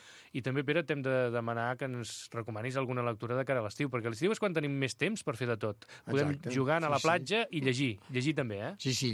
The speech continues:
Speaker 2: llegir és fonamental i ara amb tot el Pla Nacional del Llibre i de la Lectura encara s'ha demostrat més que, que calia fer tot el possible perquè la canalla s'hi engresqui i,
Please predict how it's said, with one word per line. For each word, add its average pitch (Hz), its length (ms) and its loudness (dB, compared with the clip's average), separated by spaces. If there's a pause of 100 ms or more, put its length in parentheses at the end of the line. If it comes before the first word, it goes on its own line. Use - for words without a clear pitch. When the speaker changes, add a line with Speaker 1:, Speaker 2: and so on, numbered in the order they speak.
Speaker 2:
llegir 143 480 2
és 127 100 0
fonamental 117 800 0 (400)
i 110 160 0
ara 107 300 2
amb 120 180 0
tot 110 240 0
el 110 540 2 (260)
Pla 113 240 0
Nacional 110 560 -2
del 107 240 -2
Llibre 110 240 -2
i 107 80 -2
de - 0 -
la 107 300 2
Lectura 131 640 0 (500)
encara 107 400 0
s'ha 110 240 -2
demostrat 107 400 -2
més 104 240 -4
que, 104 400 -2
que 104 160 -4
calia 107 400 0
fer 110 160 -4
tot 110 240 0
el 107 100 2
possible 110 540 -4
perquè 107 400 -4
la 107 160 -2
canalla 107 480 -2 (420)
s'hi - 380 -4
engresqui 107 600 -2 (500)
i, 117 140 -2